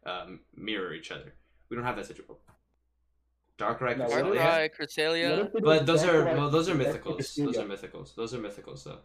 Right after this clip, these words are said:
Speaker 2: Oh, yeah, you're right.
Speaker 1: Mythicals are, I don't think mythicals, if mythicals ever get a mega, I don't think it would be good. I think, I think mythicals stay mythicals, they never get megas. But we're talking about, like, two Pokemon that mirror each other, or one standalone legendary just to get a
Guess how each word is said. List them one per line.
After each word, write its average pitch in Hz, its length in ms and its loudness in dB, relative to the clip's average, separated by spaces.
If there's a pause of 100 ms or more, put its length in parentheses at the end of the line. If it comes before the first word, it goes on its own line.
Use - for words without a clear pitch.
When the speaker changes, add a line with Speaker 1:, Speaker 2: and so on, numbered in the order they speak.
(1040)
Speaker 2:
Oh, 117 200 -2
yeah, 107 140 -2
you're 104 160 -4
right. 95 160 -12 (180)
Speaker 1:
Mythicals 135 340 -4
are, 127 140 -6
I 131 80 2
don't 151 140 2
think 156 120 -4
mythicals, 139 600 -4 (160)
if 135 180 -2
mythicals 165 380 -4
ever 170 240 -2
get 135 100 -4
a 127 60 -4
mega, 127 380 -4
I 98 180 -2
don't 92 180 -10
think 95 120 -10
it - 40 -8
would 92 80 -8
be 92 100 -14
good. 87 300 -12
I 117 200 0
think, 135 420 -4 (100)
I 120 160 -2
think 127 220 -4
mythicals 113 380 -6
stay 95 200 -6
mythicals, 98 380 -12
they 98 100 -8
never 95 180 -8
get 87 140 -8
megas. 87 320 -12 (500)
But 110 360 -2 (440)
we're 139 80 -8
talking 160 180 0
about, 135 200 2
like, 104 240 -4
two 160 160 -2
Pokemon 139 320 0
that 95 100 -6
mirror 101 220 -4
each 107 160 -6
other, 113 160 -4
or 135 220 2
one 113 220 0
standalone 107 520 -6
legendary 101 380 -6
just 101 220 -10
to 101 60 -14
get 98 140 -6
a 90 240 -8